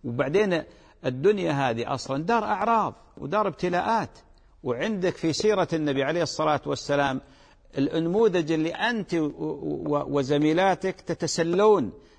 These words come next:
يعني ب-، بما تتعرض له، وأنه ليس شيء أمام ما تعرض له النبي عليه الصلاة والسلام المؤيد بجبريل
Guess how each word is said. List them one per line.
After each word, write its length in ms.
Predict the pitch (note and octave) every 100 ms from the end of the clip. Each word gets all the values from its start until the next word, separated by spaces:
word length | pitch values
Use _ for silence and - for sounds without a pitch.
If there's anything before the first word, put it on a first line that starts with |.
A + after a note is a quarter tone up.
| _ _ -
يعني 320 | B2 A#2 C3
ب-، 300 | C3 C#3 B2
بما 240 | C#3+ D3+
تتعرض 640 | D3+ D3 - D3 D3+ D#3 D#3+
له، 200 | E3+ E3
وأنه 420 | E3 D#3 E3+ E3+
ليس 300 | G#3 A3+ G3
شيء 460 | E3 G3+ A3+ F3+ -
أمام 380 | C#3 D#3 E3+ D#3+
ما 100 | D#3+
تعرض 460 | D3+ D3+ E3 E3 D3+
له 220 | D#3+ D3
النبي 300 | D3 C#3+ C3+
عليه 180 | C3 C#3
الصلاة 360 | B2+ C#3 C#3 B2
والسلام 360 | C3 - D3 C#3+
المؤيد 640 | C#3+ D3+ F3 G3+ F3+ C#3
بجبريل 640 | C#3+ C#3+ C#3+ F3 G3+ A#2+